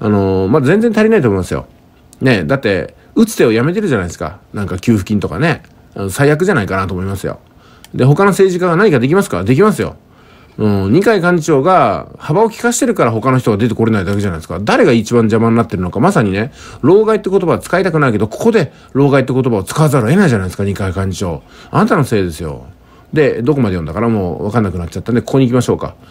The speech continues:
「国民のために働く」と掲げながら、国民の声に対して、ケチをつけるなと一蹴。これが自由民主党です。まさにその通りで、この前もね、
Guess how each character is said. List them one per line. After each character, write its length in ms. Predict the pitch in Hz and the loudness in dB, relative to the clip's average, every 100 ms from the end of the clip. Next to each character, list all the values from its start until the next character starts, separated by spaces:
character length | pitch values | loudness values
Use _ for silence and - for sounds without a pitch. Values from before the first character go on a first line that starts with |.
| - - - | -20 -18 -2
「国 300 | 143 214 247 | 0 4 4
民 100 | 233 | 4
の 140 | 220 | 2
た 100 | 202 | 2
め 80 | 190 | 2
に 80 | 104 | 0
働 340 | 95 127 120 | 0 -2 -2
く」 60 | - | -4
と 80 | |
掲 300 | 92 - 107 | -8 -4 0
げ 80 | 117 | 2
な 120 | 110 | 2
が 80 | 95 | -2
ら、 60 | 78 - | -6 -2
国 220 | 131 175 | 0 2
民 140 | 208 | 4
の 100 | 190 | 2
声 220 | - 202 | 2 0
に 100 | 123 | 0
対 180 | 92 87 | -2 -6
し 60 | - | -8
て、 140 | - - - - | -12 -14 -20 -2
ケ 180 | 226 | 0
チ 80 | 226 | 2
を 100 | 156 | 0
つ 80 | - | 0
け 160 | - 226 | -2 0
る 80 | |
な 140 | 156 127 | 2 0
と 160 | 110 | -2
一 120 | 104 120 | -2 -2
蹴。 320 | - 131 95 - - | 0 0 0 -6 -4
こ 120 | 156 | 0
れ 80 | 165 | 4
が 100 | 160 | 2
自 120 | 131 | 2
由 100 | 151 | 2
民 120 | 113 | 0
主 80 | 92 | -2
党 120 | 95 | -4
で 60 | 92 | -6
す。 140 | - | -6
ま 140 | 139 208 | -2 0
さ 100 | 165 | 2
に 160 | 104 | 0
そ 140 | 82 123 | 0 0
の 80 | 120 | 4
通 160 | 127 | 2
り 60 | 101 | 4
で、 300 | 113 95 - - - - - | 2 2 -4 -14 -20 -20 -2
こ 100 | 196 | 4
の 60 | 233 | 4
前 120 | 233 | 4
も 100 | 117 | 2
ね、 280 | 107 110 | -2 -4